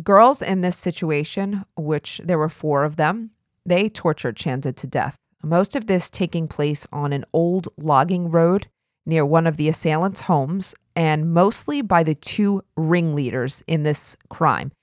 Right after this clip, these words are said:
And the two ringleaders are Melinda Loveless and Lori Tackett. And I will introduce you to Lori Tackett shortly. Over the course of something like eight to ten hours, they beat Shanda.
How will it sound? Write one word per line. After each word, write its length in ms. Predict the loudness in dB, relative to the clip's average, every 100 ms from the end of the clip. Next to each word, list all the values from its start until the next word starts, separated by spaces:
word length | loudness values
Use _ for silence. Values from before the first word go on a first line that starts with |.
| _ _
And 140 | 0 0
the 40 |
two 240 | 0 0 0
ringleaders 680 | 0 0 0 2 2 0 -10 _ _ _ _
are 140 | 2 4
Melinda 420 | 2 2 2 4
Loveless 640 | 4 4 4 2 0 -8 -16 -6
and 200 | -2 0
Lori 260 | 2 2 0
Tackett. 460 | -2 -2 -2 -10 -10 -4
And 140 | 0
I 140 | 2
will 240 | 2 0 0
introduce 480 | -4 -4 -2 -2 -2
you 60 |
to 80 | -2
Lori 260 | 0 0 -2
Tackett 460 | 0 0 0 -6 -6
shortly. 540 | -6 -4 -4 -4 -12 -12 _ -2
Over 200 | 0 0
the 100 | -2
course 360 | -2 -2 -2 -2
of 420 | 0 2 0 -2
something 400 | -4 -4 -2 -2
like 200 | -2 -4 -4
eight 180 | -6 -4
to 100 | -8
ten 280 | -4 -2
hours, 460 | 0 -2 -4 -8 -4
they 140 | 0 0
beat 240 | 0 -2
Shanda. 540 | -2 -2 0 0 -2